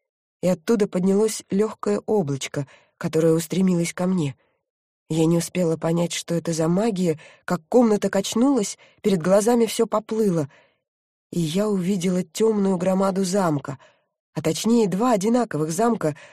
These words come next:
разделённых стеной во дворе, но соединённых мостом между башнями. Принц Гис расхаживал между рядами своих воинов. Все они были молоды и казались братьями из-за одинаковой тёмной формы и коротко стриженных волос.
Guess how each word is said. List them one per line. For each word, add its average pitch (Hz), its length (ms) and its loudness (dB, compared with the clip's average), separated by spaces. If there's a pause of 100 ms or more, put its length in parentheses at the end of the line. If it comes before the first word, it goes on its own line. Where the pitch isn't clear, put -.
(120)
разделённых 190 680 2
стеной 196 420 2
во 160 120 2
дворе, 156 380 0 (420)
но 185 100 0
соединённых 196 680 2
мостом 196 420 0
между 139 260 -2
башнями. 135 480 -6 (880)
Принц 170 300 0
Гис 190 260 -4
расхаживал 180 580 0
между 175 300 0
рядами 170 360 2
своих 165 360 -2
воинов. 156 500 0 (640)
Все 165 220 2
они 156 180 6
были 147 220 2
молоды 156 540 0 (360)
и 156 60 -6
казались 175 440 2
братьями 156 640 0 (200)
из-за 156 260 0
одинаковой 160 540 2
тёмной 165 340 0
формы 190 480 0 (200)
и 180 100 -6
коротко 190 380 -2
стриженных 180 540 -2
волос. 185 500 -2